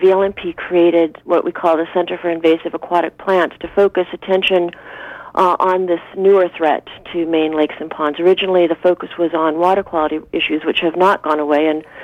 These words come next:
we still have many volunteers that are working on that issue, but, uh, we needed to also expand our mission to include, uh, work, uh, f-, to help pr-, protect lakes from this newer threat. And, uh, so my position primarily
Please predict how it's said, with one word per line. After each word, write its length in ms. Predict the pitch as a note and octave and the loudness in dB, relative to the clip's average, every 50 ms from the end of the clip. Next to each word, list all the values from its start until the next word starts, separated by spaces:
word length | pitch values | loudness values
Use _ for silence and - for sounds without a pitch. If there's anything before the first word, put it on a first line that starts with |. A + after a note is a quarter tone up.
| - - - | -18 -12 -10
we 60 | F#3 | -6
still 140 | - F#3 E3 | -2 0 0
have 100 | D#3 D#3+ | 0 2
many 220 | E3+ E3+ F3+ F3 | 0 2 2 2
volunteers 600 | E3 E3 D#3+ D#3+ E3 E3 - - E3 D#3+ D#3 D#3 D3+ | 0 0 0 0 -2 -4 -4 -4 -2 0 0 -2 0
that 120 | - D3+ D3+ | -2 -2 0
are 120 | D#3 D#3 | 0 0
working 320 | D3+ D#3 D#3 - E3 D#3+ D#3+ | 0 -2 -2 -2 -4 -2 -2
on 260 | D3+ D3+ D3 D3 D3 | 0 0 -2 -2 0
that 220 | D#3 D#3 D#3 D#3 | 0 0 0 0
issue, 320 | D3+ C#3+ - - C#3+ C#3+ C3+ | 0 -2 -4 -4 -4 -4 -2
but, 220 | D3 D3 D3 - - - - - - - - - - - - | -2 -2 -2 -4 -8 -20 -20 -20 -20 -20 -20 -20 -16 -8 -2
uh, 120 | D#3 E3 D#3 | -2 -2 0
we 120 | E3+ F3 | 0 0
needed 240 | F3+ F#3 F3+ F3+ F3 | 0 2 2 2 0
to 120 | - E3 - | 0 -2 0
also 260 | C#3+ D#3+ E3+ - - D#3+ | 0 0 0 -2 -6 -8
expand 800 | - - - - - - D#3+ D#3+ D#3 D#3 D#3 D3+ D#3+ E3 - - - | -8 -10 -16 -10 -2 0 0 2 2 0 -2 -4 -6 -8 -8 -4 -4
our 80 | D3+ | -4
mission 380 | D3+ D#3 D#3+ D#3 D#3 D3 C#3+ D3 - - | -2 -2 -4 -2 -2 -4 -4 -6 -8 -6
to 100 | D3+ D3+ | -4 -4
include, 640 | D3+ D3 - - - - E3 D#3+ D#3 D#3 D3+ - - - - - - - - - - | -4 -4 -4 -6 -4 0 2 4 4 4 2 0 -6 -14 -18 -16 -14 -14 -12 -4 -2
uh, 160 | E3 D#3+ D3+ | 0 2 2
work, 360 | D#3 E3 F3+ E3 D#3+ D#3+ - - - - - _ - | 2 4 2 2 2 -2 -6 -12 -12 -12 -14 _ -6
uh, 200 | D3+ D#3 D3+ D3 | -4 -4 -4 -4
f-, 260 | C3 - - - - _ _ _ - - - - | -6 -10 -16 -20 -20 _ _ _ -20 -20 -10 -6
to 180 | F3 D#3 C#3+ - - | -6 -4 -6 -6 -6
help 320 | - - F#3 - - - - - - _ - - | -2 0 0 0 -2 -8 -18 -18 -20 _ -8 0
pr-, 160 | - E3+ - | 0 0 0
protect 520 | - - - - - - F#3 E3+ - - - - - | 0 -8 -10 -8 -2 0 0 0 -2 -6 -18 -8 -2
lakes 240 | D#3 E3 D#3 - - - - | 0 0 0 0 -4 -14 -8
from 300 | - D#3 D3 D3+ C#3+ C#3 | -8 -6 -6 -6 -8 -4
this 140 | - D3 - - D#3 | -6 -6 -6 -6 -4
newer 320 | D#3 D#3+ D3+ D3 D3 D#3+ - - | -2 0 0 0 -2 -4 -6 -4
threat. 320 | D#3 D3+ C#3 B2+ - - - _ - - - - - - - - - - | 0 0 0 0 -2 -6 -14 _ -20 -20 -20 -20 -20 -20 -20 -20 -16 -8
And, 380 | - F3+ E3+ D#3+ D#3 D#3 D#3 D#3 | -4 -2 0 0 0 -2 -2 -4
uh, 220 | D#3 D#3 D#3 D#3+ D#3+ - | -4 -4 -4 -6 -6 -4
so 240 | - D#3 D#3 D#3 D#3 | -2 0 2 2 2
my 240 | D#3+ E3+ F3 F#3 G3 | 2 2 2 2 2
position 520 | F#3+ - F3+ - D#3 D3+ - C#3+ D3 C#3+ _ _ - | 0 -4 -8 -8 -8 -8 -6 -8 -10 -10 _ _ -10
primarily 720 | - D#3 D3+ D#3+ E3 E3 D#3+ D#3 D3+ C#3 C#3 C#3+ C#3+ | -4 -4 -2 0 2 2 2 2 2 0 0 -2 -2